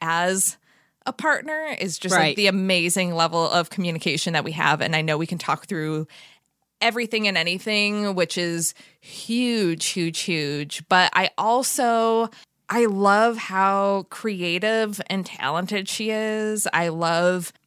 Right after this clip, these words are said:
Speaker 1: her, her art. And, and I really, really admire how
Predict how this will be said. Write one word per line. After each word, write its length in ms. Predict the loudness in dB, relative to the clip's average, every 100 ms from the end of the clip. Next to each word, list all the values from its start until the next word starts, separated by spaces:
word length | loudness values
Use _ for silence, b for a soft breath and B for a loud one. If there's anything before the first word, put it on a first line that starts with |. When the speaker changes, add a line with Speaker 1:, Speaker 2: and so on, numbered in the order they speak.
| _ -14
Speaker 1:
her, 560 | -4 2 4 4 2
her 240 | 0 -2 0 2
art. 520 | 2 4 2 -2 -2 2
And, 440 | 2 2 0 0
and 140 | 2 2
I 60 |
really, 640 | 0 -4 -2 0 0 0 -2
really 580 | 0 0 0 -2 -4 B B _
admire 880 | -2 0 2 4 4 4 4 2 -2 -6
how 640 | -8 -2 0 0 0 -2